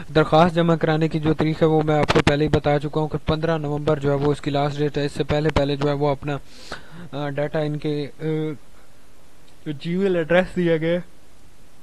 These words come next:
उसके ऊपर भेज दें, ताकि वो आपको confirm कर लेगा। और नीचे इनका phone number भी दिया गया, आप इनके phone number पे भी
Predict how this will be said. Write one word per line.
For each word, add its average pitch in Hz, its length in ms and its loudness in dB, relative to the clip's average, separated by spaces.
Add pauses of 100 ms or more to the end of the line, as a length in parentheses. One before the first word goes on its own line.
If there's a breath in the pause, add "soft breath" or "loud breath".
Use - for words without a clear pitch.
(680)
उसके 190 260 -4
ऊपर 180 200 0
भेज 156 220 -2
दें, 160 140 -4
ताकि 151 220 -6
वो 151 120 0
आपको 143 280 -4
confirm 156 460 -6
कर 151 160 -4
लेगा। 147 240 -6
और 151 60 -6
नीचे 156 300 -6
इनका 151 200 -6
phone 160 240 -6
number 160 260 -4
भी 143 120 -6
दिया 147 200 -4
गया, 143 200 -4
आप 143 160 -6
इनके 147 200 -8
phone 165 300 -6
number 151 260 -2
पे 151 140 2
भी 143 160 -4